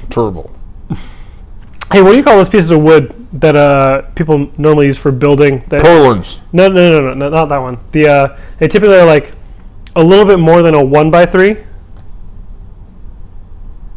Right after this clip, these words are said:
Speaker 1: Or two-by-four?
Speaker 2: That's not, that's not what you call it.
Speaker 1: What do I call it?
Speaker 2: Two-by-four.
Speaker 1: A two-by-four.
Speaker 2: A two-by-four.
Speaker 1: Listen, we got tuxedo t-shirts for tomorrow.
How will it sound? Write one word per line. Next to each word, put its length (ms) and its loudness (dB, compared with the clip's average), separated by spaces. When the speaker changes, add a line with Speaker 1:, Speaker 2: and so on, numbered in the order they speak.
Speaker 1:
Or 100 -10
two-by-four? 760 -10
Speaker 2:
That's 200 -4
not, 320 -14
that's 120 -6
not 100 -8
what 80 -12
you 60 -16
call 280 -16
it. 80 -20
Speaker 1:
What 160 -10
do 160 -8
I 60 -12
call 320 -10
it? 80 -16
Speaker 2:
Two-by-four. 480 -4
Speaker 1:
A 60 -20
two-by-four. 480 -8
Speaker 2:
A 40 -10
two-by-four. 580 0
Speaker 1:
Listen, 280 -6
we 280 0
got 200 2
tuxedo 400 0
t-shirts 580 -6
for 60 -10
tomorrow. 280 -2